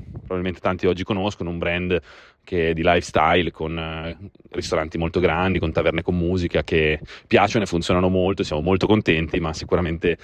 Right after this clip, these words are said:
con una gestione più complessa di quella di un modello fast casual, ed è questo uno dei motivi principali per cui abbiamo deciso di tornare,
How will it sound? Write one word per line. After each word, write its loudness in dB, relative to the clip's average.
con 0
una 4
gestione 2
più -10
complessa 2
di 0
quella 0
di -2
un -2
modello -2
fast -6
casual, -2
ed 0
è 2
questo 2
uno 2
dei 2
motivi 4
principali 4
per 0
cui -2
abbiamo -2
deciso -4
di -4
tornare, 4